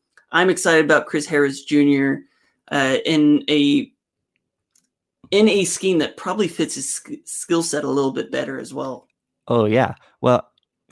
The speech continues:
Speaker 2: yeah, last year, I don't think, last year he posted career lows, I think, in, in every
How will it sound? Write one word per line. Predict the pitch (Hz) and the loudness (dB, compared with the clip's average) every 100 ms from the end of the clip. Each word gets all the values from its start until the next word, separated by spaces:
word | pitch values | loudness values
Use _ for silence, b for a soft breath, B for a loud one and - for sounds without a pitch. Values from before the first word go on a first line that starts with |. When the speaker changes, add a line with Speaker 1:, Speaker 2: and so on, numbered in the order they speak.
| _ _ - | _ _ -8
Speaker 2:
yeah, | 92 | -4
last | 101 135 151 - | 0 2 0 -2
year, | 151 151 131 | 0 2 2
I | 120 | 2
don't | 120 | 0
think, | 117 117 110 101 - _ _ _ _ _ _ | -2 -2 -2 -4 -10 _ _ _ _ _ _
last | 127 131 - | -2 -2 -2
year | 131 127 117 - _ | 0 2 0 -8 _
he | _ 127 | _ -8
posted | - 113 110 - 107 92 | -4 -4 -4 -4 -10 -8
career | 104 104 104 | -6 -2 0
lows, | 101 98 | -2 -2
I | 98 | -4
think, | - 95 | -4 -4
in, | 95 | -4
in | - 104 101 | -4 -4 -2
every | 117 113 101 104 98 | 0 0 -2 -4 -6